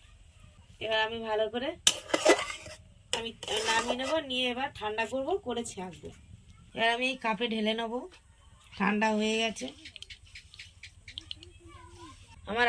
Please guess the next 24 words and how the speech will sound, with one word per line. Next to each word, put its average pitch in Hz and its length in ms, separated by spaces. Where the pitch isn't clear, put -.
আয়ুর্বেদিক 233 480
ওষুধটা 240 360
আমার 240 160
তৈরি 214 240
হয়ে 240 300
গেছে, 247 300
আর 208 200
আমি 214 180
এটা 254 120
এক 208 160
মিনিট 220 240
ধরে 240 120
ফুটিয়েছিলাম। 247 680
আমি 226 120
এক 214 80
কাপ 240 140
রস 214 200
দিয়েছিলাম, 247 460
কিন্তু 196 220
আমার 262 220
হাফ 202 180
কাপ 220 140
হয়ে 180 240
গেছে। 175 280